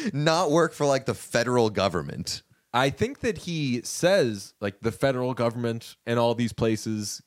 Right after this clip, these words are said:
Speaker 2: can do this very, very quickly. I'm just merely walking through how they do it." Like,
Speaker 1: He's
Speaker 2: I've been
Speaker 1: not walking. He is speed running
Speaker 2: I,
Speaker 1: through how they do it.
Speaker 2: I've been watching this show twenty-four. It's s-, set, like, twenty years ago,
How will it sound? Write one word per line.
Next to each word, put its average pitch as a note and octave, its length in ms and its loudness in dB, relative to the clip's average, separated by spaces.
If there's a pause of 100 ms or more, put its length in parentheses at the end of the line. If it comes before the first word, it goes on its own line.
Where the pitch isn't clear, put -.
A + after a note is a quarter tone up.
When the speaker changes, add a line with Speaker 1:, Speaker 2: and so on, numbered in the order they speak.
Speaker 2:
can B2+ 220 0
do A#2+ 160 0
this G2+ 440 -6 (220)
very, A2+ 300 2
very G#2+ 240 0
quickly. G2+ 500 -4 (400)
I'm C#3+ 300 2
just B2+ 320 0
merely A2+ 580 -2 (380)
walking A#2+ 460 2
through G#2+ 680 0 (240)
how G#2+ 180 2
they G2 160 -2
do F2 180 -8
it." D#2+ 160 -10 (640)
Like, C3+ 180 6
Speaker 1:
He's D3 100 6
Speaker 2:
I've D3+ 60 4
been F#3 100 6
Speaker 1:
not G3 140 6
walking. B2+ 440 4
He B2 180 0
is F2+ 140 0
speed A#2 520 -2
running D#2 320 -4
Speaker 2:
I, A#2 160 0
Speaker 1:
through D#2+ 120 0
how E2 140 0
they D#2 140 -4
do D2 240 -4
it. - 120 -6
Speaker 2:
I've F3 120 0
been G#3 100 4
watching D3 240 2
this C3 140 2
show C3 180 2
twenty-four. B2 600 -2
It's - 520 -10
s-, F#3 140 -4
set, F3 300 0
like, C3+ 240 -2
twenty D#3 340 2
years C3 280 0
ago, G#2+ 360 -4